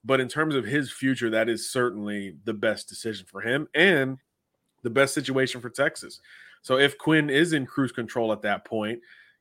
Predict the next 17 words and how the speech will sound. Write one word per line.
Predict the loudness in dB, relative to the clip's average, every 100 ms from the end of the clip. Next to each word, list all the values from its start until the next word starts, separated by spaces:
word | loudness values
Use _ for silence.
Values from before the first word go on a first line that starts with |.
| -8
y-, | -6
you | -2 -2
wanna | 0 0 0
fire, | 0 2 0 -2
right? | -2 -2
You | -2
want | -2 -2 -4
something | -2 -4 -4 -8
to | -6 -8
push | -6 -4 -4 -6
him. | -10 -6
He, | -4 -4
he, | -4 -6 -6
he | -4 -2 -2 -6 _
emerged | 0 4 6 8 6 0
from | -2 0 4
this | 2 2